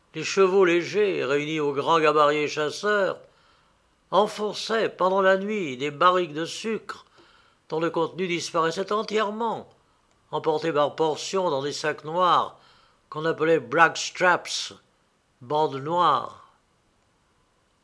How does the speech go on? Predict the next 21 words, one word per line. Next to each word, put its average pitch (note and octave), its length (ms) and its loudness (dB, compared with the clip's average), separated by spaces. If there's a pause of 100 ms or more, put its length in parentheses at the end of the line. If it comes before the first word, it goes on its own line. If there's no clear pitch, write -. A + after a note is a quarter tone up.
(680)
Des F3 120 -4
constables G3 720 2
venus D#3+ 300 -2
à D#3+ 100 2
Paris D#3+ 500 0
en D3+ 80 2
mission, F3 680 -4 (600)
et F3 60 0
avec G#3+ 200 2
lesquels A3 480 2
j'ai C#3 140 0
dû C#3 180 -2
être D#3 260 2
mis C3+ 200 -4
en C3 100 0
rapport, G#2 640 0 (720)
m'ont F3 140 -4
assuré G3+ 460 0
qu'en F#3 180 2
une F#3 240 0
nuit, G#3 460 -6